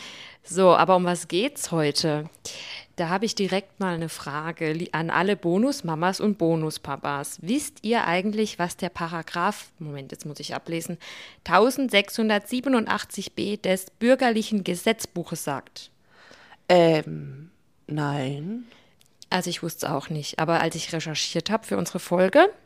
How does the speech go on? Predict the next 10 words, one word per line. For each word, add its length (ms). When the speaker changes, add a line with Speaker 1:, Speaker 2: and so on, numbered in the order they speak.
Speaker 1:
habe 180
ich 160
rausgefunden, 720
dass 240
es 240
ein 180
sogenanntes 720
kleines 720
Sorgerecht 680
gibt 340